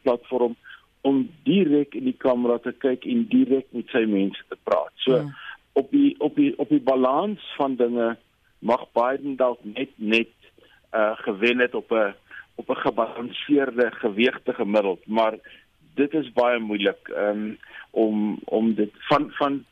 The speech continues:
Speaker 1: vandat ek hierdie debatte kyk, en dit is nou al oor baie jare, was hierdie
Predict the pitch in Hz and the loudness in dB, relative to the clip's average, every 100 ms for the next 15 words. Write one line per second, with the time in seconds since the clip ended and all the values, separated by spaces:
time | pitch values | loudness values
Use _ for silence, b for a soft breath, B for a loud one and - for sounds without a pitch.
0 | B B - 202 214 - 160 120 117 127 | B B -2 0 0 -2 -6 -4 -2 0
1 | 117 107 104 113 117 104 101 107 147 113 | 0 -2 -4 -2 -2 -2 -6 -4 0 0
2 | 90 131 107 113 117 107 95 92 90 92 | 0 -2 0 0 2 2 2 0 -4 -12
3 | 110 110 135 131 | -8 0 0 0